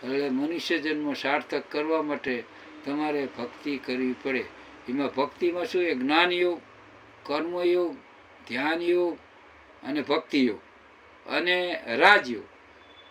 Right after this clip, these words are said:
આ વસ્તુ રહે ને એટલે તમને જે અનુકૂળ પડે, તમારી પોતાની પ્રકૃતિને અનુકૂળ આવે,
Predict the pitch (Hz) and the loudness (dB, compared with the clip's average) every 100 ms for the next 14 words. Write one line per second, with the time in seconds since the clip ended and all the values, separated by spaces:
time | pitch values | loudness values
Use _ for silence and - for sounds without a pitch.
0 | - 147 190 214 202 - 214 196 208 196 | 0 6 10 8 6 0 4 6 6 4
1 | 165 135 170 160 170 196 202 143 202 240 | -2 -2 -2 -2 -2 -2 -4 6 10 10
2 | 226 220 196 190 160 165 160 135 160 175 | 8 4 0 -2 2 2 4 2 -2 0
3 | 175 175 165 - - - - - 170 185 | 0 0 -2 -6 -16 -20 -10 -4 0 2
4 | 185 175 - 175 175 190 185 170 165 160 | 0 0 -4 -4 -2 -4 -2 0 0 -2
5 | 165 143 160 160 175 151 | -6 -6 0 2 4 2